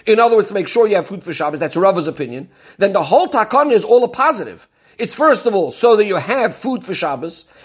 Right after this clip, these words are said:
and also then the way we view the main point of the Erev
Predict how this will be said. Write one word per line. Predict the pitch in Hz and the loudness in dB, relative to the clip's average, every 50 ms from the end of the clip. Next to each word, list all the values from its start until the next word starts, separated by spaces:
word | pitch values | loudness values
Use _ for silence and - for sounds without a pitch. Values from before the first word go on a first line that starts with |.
| - - | -12 -2
and | 208 208 220 | -2 -2 2
also | - 262 311 370 - 294 240 | 4 2 2 2 2 0 0
then | 226 208 185 | 0 0 0
the | 190 | 0
way | 190 190 233 294 330 | 0 2 0 0 0
we | 285 247 233 180 | 0 -2 -4 -4
view | 151 135 139 170 202 262 285 294 | -6 -8 -8 -6 -4 -2 0 0
the | 214 208 208 202 - | 2 0 -2 -2 -2
main | 170 160 170 214 254 294 269 226 - | -8 -6 -2 -2 -2 -2 -2 -4 -6
point | - 208 240 254 240 226 | -2 0 0 0 0 -2
of | 196 | 0
the | 180 196 | 0 0
Erev | 196 - 285 339 294 226 185 185 180 185 - | 2 2 2 2 2 0 -2 -2 -4 -8 -14